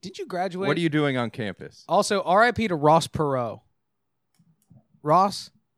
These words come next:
Speaker 1: the boss Perot. Um, sincerely, he was one of the people that, like,
Speaker 2: He shook shit up, man.
Speaker 1: Dude, he changed me from, like, a conspiracy theorist, you know what I mean? Where I was, like, uh, as ear-, early influences. The reason I'm not, like, a moon landing pyramid guy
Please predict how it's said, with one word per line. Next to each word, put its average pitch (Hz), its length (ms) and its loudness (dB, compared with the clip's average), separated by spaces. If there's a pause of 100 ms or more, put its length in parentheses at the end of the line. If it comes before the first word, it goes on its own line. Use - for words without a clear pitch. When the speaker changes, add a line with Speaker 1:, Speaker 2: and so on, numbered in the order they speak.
(180)
Speaker 1:
the 139 100 -6
boss 160 420 4
Perot. 143 560 0 (760)
Um, 143 540 0
sincerely, 185 580 0
he 156 80 -2
was 185 120 -6
one 233 100 -4
of 226 60 -2
the 196 60 -4
people 196 300 -4
that, 170 140 -4
like, 147 280 -6
Speaker 2:
He 147 40 -16
shook 160 300 -16
shit 165 220 -8
up, 190 200 -6
man. 151 320 -12 (400)
Speaker 1:
Dude, 240 180 -2
he 214 160 0
changed 262 440 -2
me 262 120 -2
from, 214 240 -4
like, 202 200 0
a 180 80 -2
conspiracy 180 600 -2
theorist, 208 480 -2
you 214 120 0
know 220 80 2
what 226 100 4
I 226 40 0
mean? 226 220 0
Where 190 140 2
I 170 60 4
was, 151 120 -4
like, 143 240 -2
uh, 165 240 0
as 160 180 -2
ear-, 180 180 0
early 170 280 2
influences. 180 840 -4 (300)
The 190 100 2
reason 190 240 4
I'm 180 100 0
not, 175 180 0
like, 151 200 -2
a 143 120 0
moon 151 320 -4
landing 151 440 -4
pyramid 151 500 -4
guy 165 380 0